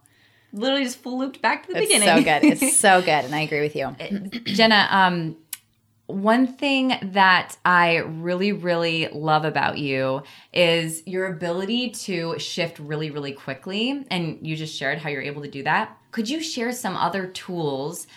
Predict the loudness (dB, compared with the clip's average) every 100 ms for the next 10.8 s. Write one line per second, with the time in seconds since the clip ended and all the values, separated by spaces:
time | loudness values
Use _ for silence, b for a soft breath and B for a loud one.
0 | b b 4 6 4 0 -12 -8 -4 -4
1 | -4 -4 -4 0 0 0 -6 -8 -8 -6
2 | -6 -8 -10 -10 -4 -4 -4 -8 B B
3 | -2 2 4 4 0 0 0 0 -4 -2
4 | -2 -6 -12 _ -6 -4 -4 -2 -2 -2
5 | -2 0 0 -2 -6 -4 -2 -2 -4 -10
6 | -6 -6 -2 0 0 -2 -4 -4 -8 -10
7 | -16 -16 -16 -18 -20 _ _ _ _ _
8 | -14 -6 0 2 0 -2 -8 -8 -8 -8
9 | -10 -10 -10 -10 -10 -12 -4 2 4 4
10 | 2 0 2 4 4 4 2 0